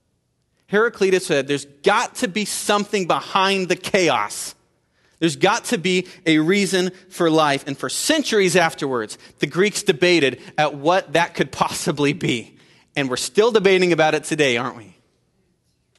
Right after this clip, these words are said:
We all ask the questions, "What am I living for? What is my purpose? For what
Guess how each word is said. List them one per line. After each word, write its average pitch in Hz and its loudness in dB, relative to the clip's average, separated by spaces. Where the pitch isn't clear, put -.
We 151 2
all 180 4
ask 175 0
the 170 -2
questions, 131 -6
"What 151 -2
am 143 -2
I 139 2
living 135 0
for? 117 -8
What 170 -2
is 160 -4
my 143 -2
purpose? - -10
For 135 -6
what 165 -4